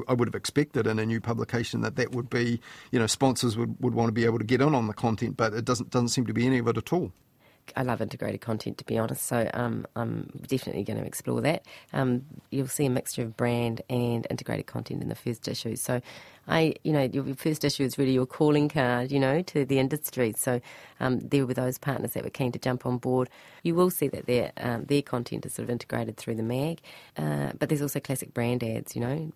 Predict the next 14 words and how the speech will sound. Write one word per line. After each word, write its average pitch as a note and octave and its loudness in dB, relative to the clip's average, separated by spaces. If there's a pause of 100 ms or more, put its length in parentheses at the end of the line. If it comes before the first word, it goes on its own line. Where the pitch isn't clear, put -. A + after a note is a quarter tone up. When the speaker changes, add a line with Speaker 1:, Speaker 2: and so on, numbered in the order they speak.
Speaker 2:
Uh, B2 -6 (360)
yeah, D3 2
we D3 4
do D3+ 2
specialise B2+ -2
in, A#2+ -4 (140)
in B2 -2
telling B2 -2
stories, B2+ -2
and C3+ -4
so, A#2+ -4 (420)
um, B2 -2
that's - -4
definitely, B2+ -4